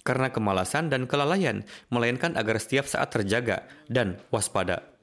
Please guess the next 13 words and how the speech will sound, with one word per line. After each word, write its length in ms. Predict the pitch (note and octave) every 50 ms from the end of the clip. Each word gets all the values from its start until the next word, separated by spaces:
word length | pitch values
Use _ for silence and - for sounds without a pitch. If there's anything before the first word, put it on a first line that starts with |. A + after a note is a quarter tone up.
| - - - _ _ _ _ _ _ _ _ _ - - - -
Hadrat 240 | A#2 A2 C3+ D3 C3+
Utsman 320 | C3 - - D#3+ E3 D#3+
memahami 400 | D3+ D3+ D#3 E3+ G#3 G#3+ F3+ B2+
bahwa 320 | G2+ F#2 F2+ F#2+ C3 E3+ F#3+ - - - - _
bukan 400 | C3 C3+ - - D#3 D#3+ D3+ C#3+
beberapa 400 | C3+ C3 C3+ C#3 C#3 - C#3 -
suku 320 | - D3 C#3 - D3+ C3+
yang 240 | C3+ C#3 C#3 C#3 C3+
menyerang, 480 | C3 C3+ E3 F#3+ G#3 D#3 A#2 G#2+ - - - - _
melainkan 560 | B2 B2 B2+ C3 C3+ C#3+ D3 F3 E3+ D#3 C#3+
Tuhanlah 480 | - C#3+ B2 E3 F3+ F3+ D#3+ C#3+ A#2+
yang 160 | A#2 A2+ G#2+ G#2
menyerang, 480 | G2+ F#2 F#2 F2+ F#2 G2 A#2+ D3 D#3+